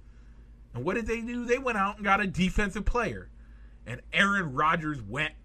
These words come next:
ballistic. And now all of a sudden we have stories coming out that Aaron Rodgers has officially said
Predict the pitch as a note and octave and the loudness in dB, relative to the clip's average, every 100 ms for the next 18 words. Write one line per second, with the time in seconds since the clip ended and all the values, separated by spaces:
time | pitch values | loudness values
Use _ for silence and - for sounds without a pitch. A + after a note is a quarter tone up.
0 | - - - - - - - G#2 D#2+ D2+ | -20 -20 -20 -20 -20 -20 -12 -10 -10 -12
1 | A2 - - - - - - - - - | -6 -6 -6 -10 -18 -20 -20 -20 -20 -20
2 | - - - - - - - - A2+ C#3+ | -20 -20 -20 -20 -20 -20 -20 -16 -12 -4
3 | A3 F#3 C#3 B2+ A#2+ - C#3+ D3+ E3+ D#3 | -2 -2 -4 -8 -8 -6 -6 -4 -4 -4
4 | G#2+ - C3 D#3 D3+ D#3+ C3 D#3 E3 - | -6 -8 -6 -6 -6 -10 -10 -10 -10 -10
5 | G#2+ C3 F3 D3 C#3+ D3+ C#3 A#2+ G2+ - | -8 -6 -4 -2 -2 -4 -8 -8 -10 -2
6 | - G3+ - G#3 - - F3 A2+ G2 | 0 0 -2 -6 -4 0 2 0 -6